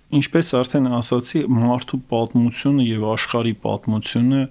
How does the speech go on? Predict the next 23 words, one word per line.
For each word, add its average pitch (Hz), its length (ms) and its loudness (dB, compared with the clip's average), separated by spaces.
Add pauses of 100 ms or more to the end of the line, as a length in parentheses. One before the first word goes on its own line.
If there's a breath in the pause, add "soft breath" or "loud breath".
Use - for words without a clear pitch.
իրար 113 400 0
հետ 117 200 -2
կապված 117 540 -2
են, 101 220 -4
և 113 400 -2
նաև 113 340 0
ժողովուրդների 113 800 0
պատմությունն 104 800 -2
է - 60 -8
կապված 110 500 -4
աշխարհի 104 480 -4
պատմության 104 720 -2
հետ։ 107 160 -2
Ժողովուրդները 113 640 0
աշխարհում 110 640 0
որոշակի 110 680 -2
առաքելություններ 120 1000 0
ունեն 101 300 2
իրագործելու։ 107 840 -2
Սա 117 160 -2
նշանակում 120 500 0
է, 143 80 2
որ 110 220 0